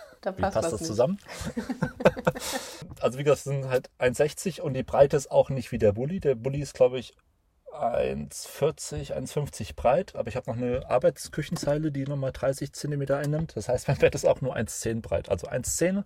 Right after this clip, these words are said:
Speaker 2: mal eins sechzig. Und also ich liebe es total, das ist für mich so wie so eine Kuschelhöhle als Kind, hab ich das Gefühl. Das ist so ein ganz kleiner Rückzugsraum, äh, der überschaubar ist. Ich kann auch zur Not diagonal liegen,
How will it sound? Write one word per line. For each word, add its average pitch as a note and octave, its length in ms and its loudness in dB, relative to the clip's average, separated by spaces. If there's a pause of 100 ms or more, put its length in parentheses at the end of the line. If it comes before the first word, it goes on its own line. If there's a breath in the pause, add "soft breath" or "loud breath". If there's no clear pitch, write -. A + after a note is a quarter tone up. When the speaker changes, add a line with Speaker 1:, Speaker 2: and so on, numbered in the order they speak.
(540 loud breath)
Speaker 2:
mal - 160 0
eins - 200 -4
sechzig. - 440 -8 (760 loud breath)
Und A#2 360 8 (380)
also C3 200 8
ich - 220 -2
liebe G3+ 300 8
es F3+ 340 8
total, D#3+ 500 2
das - 160 4
ist D3+ 100 -4
für - 80 -2
mich D#3 180 -2
so C#3+ 160 -2
wie D3 60 2
so D3+ 100 2
eine D#3+ 140 2
Kuschelhöhle B2 580 4
als - 220 -6
Kind, G#2+ 280 0
hab G#2 100 0
ich G2+ 80 -2
das - 80 -12
Gefühl. - 200 -4
Das G#2 140 2
ist D#3+ 140 -6
so C#3 120 0 (160)
ein A2+ 140 -2
ganz E3 260 0
kleiner D3+ 400 4
Rückzugsraum, G3+ 880 2 (600 loud breath)
äh, C3 300 8
der C3+ 200 6
überschaubar F#3 540 4
ist. G#3 400 -2
Ich C#3+ 120 -12
kann C#3+ 400 2
auch C#3 180 6
zur - 180 -4
Not C3 160 -4
diagonal A#2 480 2
liegen, F3+ 320 -4